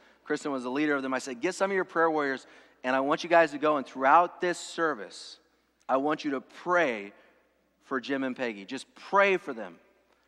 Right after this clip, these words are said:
Pray for God to, to speak to their hearts, to convict them. Pray for God to do something." I didn't tell Jim and Peggy that I asked anybody to pray for them. I didn't say anything to Jim and Peggy. When I saw him, I was like, "Hey, it's good to see you. I'm so glad you're here.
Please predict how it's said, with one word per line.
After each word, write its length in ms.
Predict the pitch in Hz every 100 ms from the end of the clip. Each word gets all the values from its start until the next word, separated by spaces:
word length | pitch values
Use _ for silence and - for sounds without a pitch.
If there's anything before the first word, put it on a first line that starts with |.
| _
Pray 160 | - 170
for 160 | 175 156
God 480 | 139 156 175 180
to, 140 | - 139 - -
to 80 |
speak 380 | 139 - 180 175
to 60 | 170
their 200 | 156 135
hearts, 460 | 147 165 175 180 - - -
to 100 | 143
convict 480 | 139 120 160 185
them. 240 | 185 180 170 -
Pray 460 | 165 180 190 196 196 - - -
for 140 | 160
God 500 | 131 156 165 170 165 - -
to 100 | 165
do 140 | 143 151
something." 440 | - 127 113 95
I 140 | 131
didn't 160 | 170 165
tell 220 | 165 156
Jim 200 | 143 151
and 120 | 147
Peggy 300 | 151 160 160
that 120 | 156 156
I 100 | 156
asked 220 | 156 160
anybody 280 | 160 156 151
to 60 |
pray 200 | 151 156
for 100 | 147
them. 160 | 151 151 - -
I 80 | 151
didn't 140 | 143
say 260 | - 139 139
anything 340 | 170 165 170
to 80 | 160
Jim 160 | 147 160
and 80 |
Peggy. 300 | 156 160 160 156 - -
When 100 | 131
I 40 |
saw 240 | - 160
him, 60 | 156
I 40 |
was 80 | 139
like, 140 | 127 -
"Hey, 180 | 247
it's 120 | 202 -
good 140 | 220
to 80 | 175
see 180 | 220 202
you. 60 |
I'm 80 | 170
so 160 | 196 175
glad 280 | 190 196
you're 120 | 170 175
here. 240 | 190